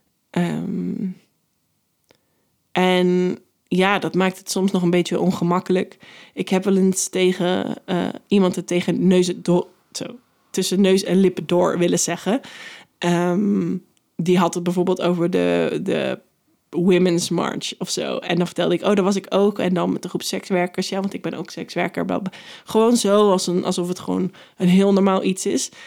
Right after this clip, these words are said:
Eh, en zij reageerde daar ook heel neutraal op. Alleen maanden later kwamen we dus achter dat het helemaal niet was aangekomen. <laughs> Dus, eh, die had gewoon gehoord van, "Oh ja, Women's March, bla, bla, bla." <laughs> Interessant. Ehm,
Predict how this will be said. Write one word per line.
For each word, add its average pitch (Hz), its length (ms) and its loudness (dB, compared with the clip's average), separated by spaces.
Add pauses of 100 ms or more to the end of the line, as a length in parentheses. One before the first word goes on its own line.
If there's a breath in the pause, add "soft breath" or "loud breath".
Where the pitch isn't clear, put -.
(360 loud breath)
Eh, 190 220 4
en 190 180 0
zij 202 200 2
reageerde 208 440 4
daar 180 160 2
ook 175 140 -2
heel 175 160 2
neutraal 180 440 2
op. 196 180 2
Alleen 180 560 4
maanden 185 440 4
later 185 280 2
kwamen 185 220 0
we 180 60 0
dus 185 100 -4
achter 175 220 -4
dat 170 120 -2
het 175 100 0
helemaal 170 380 2
niet 175 140 2
was 175 180 -2
aangekomen. 165 680 0
<laughs> 202 40 -8 (840 loud breath)
Dus, - 380 2
eh, 170 220 -2 (120)
die 175 200 0
had 165 160 -2
gewoon 175 280 0
gehoord 165 280 -2
van, 190 180 -2
"Oh 208 100 4
ja, 175 160 4
Women's 180 320 0
March, 175 480 -4
bla, 180 240 -4
bla, 165 140 -2
bla." 160 360 -2 (100)
<laughs> - 120 -20
Interessant. 175 600 -4 (600 loud breath)
Ehm, 175 800 0